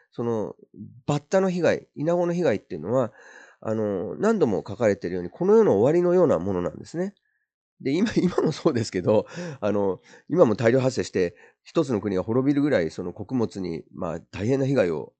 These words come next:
与えるし、日本でも、創亡の大地滅ぶという西村寿子先生のポリティカルサスペンスがあってね、ポリティカル、なんていうか、えー、大パニック小説があって、それは、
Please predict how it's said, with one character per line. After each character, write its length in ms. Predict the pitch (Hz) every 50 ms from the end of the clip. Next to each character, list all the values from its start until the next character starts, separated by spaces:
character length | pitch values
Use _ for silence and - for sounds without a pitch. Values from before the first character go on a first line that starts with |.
| _ _ _
与 260 | _ 95 - - 98 107
え 160 | 110 107 104
る 140 | 104 107 107
し、 420 | - - - 113 107 92 - - _ _ _ _ - - _ _ _ _
日 80 | 127 131
本 140 | 165 180 165
で 60 | 131
も、 220 | 110 95 87 85 - _ _ _ _ _ _
創 240 | - - 165 180 185
亡 180 | 175 185 185 185
の 100 | 175 127
大 160 | 151 151 139
地 120 | - 104
滅 240 | 98 92 117 117 104
ぶ 120 | 92 90
と 80 | - 87
い 20 |
う 60 | 78 85
西 220 | 92 98 - 147
村 180 | 139 113 92 87
寿 160 | 85 98 95
子 420 | - 82 78 80 69 - - - -
先 240 | - - - 87 87
生 160 | - 107 95
の 100 | 87 85
ポ 160 | - - -
リ 80 | 110 113
テ 60 | -
ィ 20 |
カ 80 | - 131
ル 60 | 117
サ 140 | - 127 113
ス 80 | - -
ペ 80 | 85 82
ン 60 | 80
ス 100 | - -
が 80 | 71
あ 20 | 82
っ 80 | -
て 80 | _ 85
ね、 160 | 104 139 151
ポ 140 | 147 - 95
リ 60 | 95
テ 80 | - -
ィ 20 |
カ 120 | - 107 107
ル、 200 | 107 104 - - - - - - - _ _
な 120 | 98 101
ん 40 | 87
て 60 | -
い 40 | 87
う 20 |
か、 160 | 78 76 78 - - - - - _ -
え 480 | - 90 87 85 82 80 82 78 78 80
ー、 20 |
大 180 | 80 101 110 -
パ 120 | - 110
ニ 120 | 107 110
ッ 40 | - -
ク 400 | - 101 101 101 104 101 104 101
小 140 | 98 - 104
説 200 | 87 85 - -
が 80 | 67 78
あ 40 | 82
っ 40 |
て、 220 | - _ - 80 78
そ 120 | - -
れ 80 | 135 139
は、 220 | 127 123 127 -